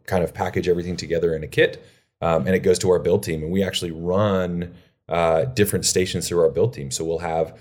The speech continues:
kind of a prep area where they're, you know, prepping frames, prepping components. Everything gets, gets most of the way assembled, and then it goes into, you know, another process where it's, you know, refining different, different things, whether it's,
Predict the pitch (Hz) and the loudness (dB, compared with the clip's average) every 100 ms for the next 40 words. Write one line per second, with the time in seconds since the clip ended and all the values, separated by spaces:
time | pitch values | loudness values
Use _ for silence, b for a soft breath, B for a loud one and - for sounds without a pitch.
0 | B - 95 90 87 - 107 - 71 71 | B -4 0 2 2 0 0 0 -2 -2
1 | 71 69 76 76 76 76 69 65 78 76 | -4 -4 -2 0 0 -2 -4 -10 -10 -10
2 | 65 90 80 73 - 117 113 107 98 82 | -6 -4 -4 -4 0 2 4 0 0 -2
3 | 80 73 76 87 113 107 98 - B B | -2 -6 -8 0 2 2 0 -2 B B
4 | B 87 87 82 85 80 76 - - - | B 2 2 0 -2 -2 0 -2 -4 -6
5 | 87 - - 90 92 - 82 78 - 123 | -4 -4 -6 0 0 2 0 2 4 6
6 | 123 98 85 87 85 87 82 82 80 82 | 6 4 0 -2 -2 0 0 -2 -8 -6
7 | 80 67 B B - 87 85 90 104 98 | -6 -10 B B -2 2 4 6 4 4
8 | 101 92 95 90 87 85 82 78 - b | 2 2 4 4 2 0 -2 -2 -6 b
9 | b - 87 87 85 - 90 90 90 87 | b -2 2 2 0 -2 0 0 0 0
10 | 85 87 80 - - - 92 85 - 87 | 0 -2 -6 -10 -12 -4 -2 -2 -4 -4
11 | 82 80 78 78 67 | 0 0 2 0 -2